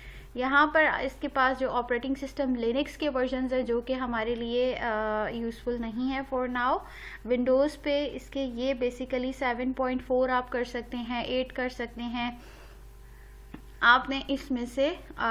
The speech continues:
सेवन पॉइंट फ़ोर is right now recommended।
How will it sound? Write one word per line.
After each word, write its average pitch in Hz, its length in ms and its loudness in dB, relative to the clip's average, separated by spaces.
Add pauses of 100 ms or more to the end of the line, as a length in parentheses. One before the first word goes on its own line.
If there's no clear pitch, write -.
(440)
सेवन 269 400 -2
पॉइंट 262 260 0
फ़ोर 254 380 2
is 247 80 -6
right 233 280 0
now 247 280 -2
recommended। 226 540 -2